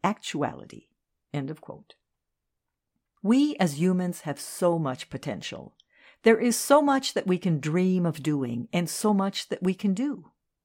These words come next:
Jan Phillips, author of Still on Fire, says in a ted Talk that we are born as a one hundred watt light bulb.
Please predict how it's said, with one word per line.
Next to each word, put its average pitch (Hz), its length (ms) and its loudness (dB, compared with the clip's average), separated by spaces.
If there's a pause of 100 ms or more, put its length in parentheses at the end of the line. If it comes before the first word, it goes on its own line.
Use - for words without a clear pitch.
(560)
Jan 214 380 2
Phillips, 117 580 -6 (260)
author 220 400 4
of 156 380 -2
Still - 380 2
on 214 180 2
Fire, 135 560 -6 (320)
says 269 640 0
in 214 120 8
a 196 60 2
ted 208 340 -2
Talk - 460 -8 (440)
that 202 200 4
we 285 340 4
are 208 160 4
born 196 520 0
as 165 240 -2
a 151 200 0
one 190 360 4
hundred 214 520 2
watt 165 480 -2
light 143 380 -4
bulb. - 420 -8